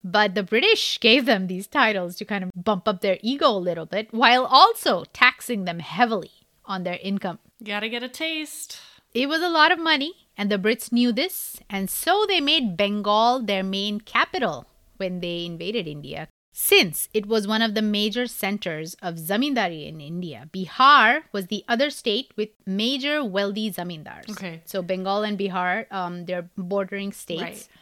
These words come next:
Speaker 1: Tons of zamindars pouring out of 'em. On twenty-sixth of November, nineteen thirty-three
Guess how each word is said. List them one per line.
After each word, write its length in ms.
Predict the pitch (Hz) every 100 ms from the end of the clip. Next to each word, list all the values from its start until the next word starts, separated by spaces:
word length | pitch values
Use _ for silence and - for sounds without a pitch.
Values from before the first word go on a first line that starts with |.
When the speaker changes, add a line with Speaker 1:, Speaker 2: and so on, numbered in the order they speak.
| _ _
Speaker 1:
Tons 220 | - 339 226
of 120 | 202
zamindars 720 | 170 156 - - - - - _ -
pouring 400 | - 202 185 175
out 160 | -
of 80 | -
'em. 160 | - 175 _ - - - - - _ _ _
On 360 | 226 233 233 226 -
twenty-sixth 760 | - 247 262 262 - 370 -
of 180 | 403 403
November, 600 | 311 294 247 269 208 143 - _ -
nineteen 640 | 175 180 233 240 277 294 -
thirty-three 760 | 220 226 233 233 214 214 156